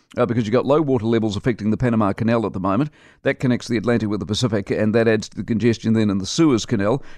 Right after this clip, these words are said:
and I haven't even got to the Straits of Hormuz yet. Uh, Customs Brokers and Freight Forwarders Federation Chief Executive Sherelle Kennelly is, uh, with us. Sherelle, very good morning to you.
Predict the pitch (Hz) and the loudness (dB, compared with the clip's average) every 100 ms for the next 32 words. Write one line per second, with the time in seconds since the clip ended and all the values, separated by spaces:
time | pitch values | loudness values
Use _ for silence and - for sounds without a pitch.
0 | - 120 123 127 110 107 107 117 - 107 | -2 0 2 2 0 -2 0 -2 -2 -8
1 | - 123 98 107 113 160 - 87 - 95 | 0 0 0 -6 -2 -2 -2 -6 -10 -12
2 | - - 131 135 131 180 202 - 139 101 | -10 0 2 4 2 -4 -6 -6 -8 -2
3 | 139 131 123 113 107 135 - 135 123 113 | 0 0 -2 -4 -2 -2 0 0 0 0
4 | - 120 120 113 117 110 123 110 101 120 | -2 0 2 2 0 -2 -2 -2 -2 -2
5 | 120 104 - 110 107 101 - 113 120 101 | 0 -2 -4 -2 -2 -2 -2 0 2 2
6 | 98 98 - 110 98 101 143 156 135 139 | 0 0 2 2 2 0 0 0 2 2
7 | 131 139 135 123 131 127 113 123 131 90 | 2 2 0 2 2 2 2 4 4 2